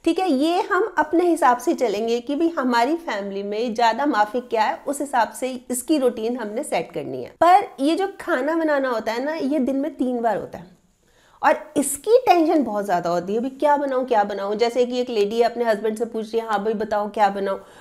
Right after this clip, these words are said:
तो बोल रहे हैं, "ये बना लो, अच्छा ये तो है नहीं, अच्छा ये बना लो, ये तो कल बनाया था, अच्छा बताओ ना, आप बताते ही नहीं हो क्या बनाना है, क्या बनाना है।" ये ना एक बहुत बड़ी टेंशन होती है,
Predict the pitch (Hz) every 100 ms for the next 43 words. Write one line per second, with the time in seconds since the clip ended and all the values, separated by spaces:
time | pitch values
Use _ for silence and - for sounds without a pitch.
0 | - 320 320 330 339 302 294 277 269 240
1 | 240 233 - 247 294 240 240 247 254 240
2 | 247 254 247 - _ _ _ - 262 330
3 | 277 285 277 240 240 240 247 262 269 269
4 | 247 233 220 214 - 208 196 269 277 240
5 | 247 233 233 226 226 214 220 202 226 226
6 | 214 208 208 208 190 190 185 185 196 196
7 | 185 180 175 - - - 262 311 392 466
8 | 349 240 277 277 370 427 392 415 339 302
9 | 311 233 - 175 170